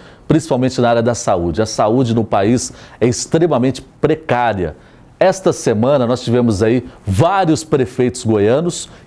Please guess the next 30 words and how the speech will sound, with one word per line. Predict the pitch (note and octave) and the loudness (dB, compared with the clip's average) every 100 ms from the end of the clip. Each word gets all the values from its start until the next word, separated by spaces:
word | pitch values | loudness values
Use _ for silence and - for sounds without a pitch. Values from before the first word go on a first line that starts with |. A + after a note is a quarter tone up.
| - | 0
que | F3 | 0
foram | - - G#3+ A3 F3+ | 0 0 2 2 0
presos | A2 - C3+ G3+ C#3+ F2+ E2 | -2 -2 4 4 2 -4 -10
porque | - F#3 G3 F#3+ B2 F2+ - - - | -2 0 0 0 -2 -2 -8 -10 -6
estavam | - D#3 C3 | -2 0 0
desviando | A2 G2+ G2+ A#2+ A#2 C#3+ D3 B2 | 0 0 2 2 4 2 0 -2
dinheiro | F#2+ A#2 A#2+ | 0 0 2
da | A#2+ | 0
saúde. | A#2 - G#2 F#2+ F#2 E2+ - - - | -2 -2 -2 0 -2 -4 -14 -12 -2
E | |
eu | C3 | 0
pergunto | C3 A#2 A#2 A2 | 0 -2 -2 -2
para | A2 | -2
o | |
senhor, | G#2 - F#2 - - - - | -2 -2 -2 -4 -18 -12 0
o | A3 | 0
problema | A3 G3+ C3+ F#3+ F#3 | 2 2 2 2 2
hoje | C3+ A#2 G2+ | 2 2 0
da | C#3+ | -2
saúde | D3+ - D#3 F3 C3+ | -2 0 2 2 2
pública | F#3 - D#3 E3 B2 A#2+ | -2 0 0 2 2 0
no | A2+ | -2
país, | F#2+ G2 F2 E2 - - - - | 0 0 0 -4 -6 -14 -20 -20
falta | - - G#3+ G#3+ - C#3 | -12 0 2 2 0 0
gestão | A#2+ B2 - F3+ A#3+ C4 - - - - - | 0 -2 -2 0 0 -4 -14 -20 -20 -10 -2
ou | G3 | -2
falta | F#3 D3+ C#3 | 0 0 0
competência | C3 C3+ B2 G#2 G#2+ A2 | -2 -2 -2 0 -2 0
dos | G2 | -2
médicos? | F2 E2+ - - - - | 0 -2 -4 -10 -16 -16